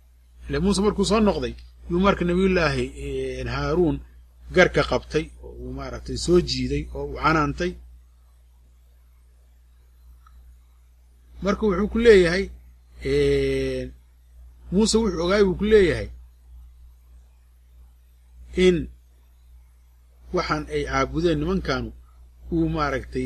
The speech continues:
yahay uun Allah. Sababto wuxuu garanaya buu ku leeyahay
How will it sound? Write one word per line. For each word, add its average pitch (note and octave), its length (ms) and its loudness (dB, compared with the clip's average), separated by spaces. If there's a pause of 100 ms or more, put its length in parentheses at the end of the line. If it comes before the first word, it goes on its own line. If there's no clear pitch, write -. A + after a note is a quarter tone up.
yahay A#2+ 300 -4
uun C3 240 -14
Allah. B2 300 -8 (460)
Sababto D3+ 260 -12
wuxuu D#3+ 180 -8
garanaya F#3+ 380 2
buu F#3+ 100 2
ku G3+ 100 -6
leeyahay D#3+ 360 4